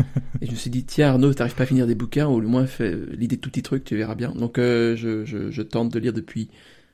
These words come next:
Speaker 2: je peux le confesser maintenant, depuis environ un mois.
Speaker 1: <laughs>
Speaker 2: Et, euh, j'en suis à, à quatre pages à peu près, donc, euh, je crois que ma capacité de concentration est vraiment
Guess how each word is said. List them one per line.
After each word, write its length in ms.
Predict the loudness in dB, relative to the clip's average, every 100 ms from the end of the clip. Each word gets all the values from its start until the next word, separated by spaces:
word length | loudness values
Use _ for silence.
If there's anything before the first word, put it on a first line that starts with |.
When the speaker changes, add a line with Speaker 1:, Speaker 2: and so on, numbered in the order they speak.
| _
Speaker 2:
je 100 | -8
peux 120 | -2
le 40 | -2
confesser 340 | -2 -2 0
maintenant, 360 | -2 -2 -2 -2
depuis 180 | -2
environ 280 | -4 -2 -2
un 80 | 0
mois. 180 | 0 2 0 -2 4
Speaker 1:
<laughs> 320 | 6 6 6
Speaker 2:
Et, 280 | 8 10 10
euh, 300 | 8 6 4
j'en 140 | 0
suis 240 | -2 2 4
à, 280 | 4 0
à 280 | -4 -6 -4
quatre 200 | -2 0
pages 200 | 2 0
à 20 |
peu 80 | 0
près, 180 | -2 -2
donc, 240 | -2 -6
euh, 160 | -6 -6 -8 -10 -12 -16 _ _ _ _ _ _
je 100 | -4
crois 220 | -2 0 0
que 140 | 2
ma 160 | 2 0
capacité 400 | 0 -2 0 0
de 60 |
concentration 720 | 0 -4 -4 -2 -4 -2 0
est 80 | 0
vraiment 440 | -2 -4 -2 -4